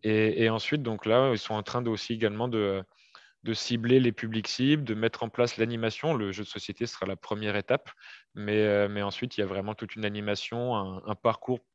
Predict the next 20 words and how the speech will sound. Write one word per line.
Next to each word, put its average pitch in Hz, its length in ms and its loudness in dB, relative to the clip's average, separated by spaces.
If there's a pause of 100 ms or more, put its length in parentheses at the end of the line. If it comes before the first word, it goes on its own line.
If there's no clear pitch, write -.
(180)
de 113 120 -4
suivi 113 440 0
à 104 80 4
faire 117 280 4
en 104 60 2
fonction 107 320 -10
du 110 140 -6
public, 107 340 -4
que - 60 -16
ce 92 80 -10
soit 95 160 -8
une 95 80 -8
entreprise 104 600 -4
ou, 95 280 -6
ou 107 100 -4
leurs 101 320 -2
amis, 104 200 -2
leur 107 140 -2
public 98 300 -8
cible. 131 260 -6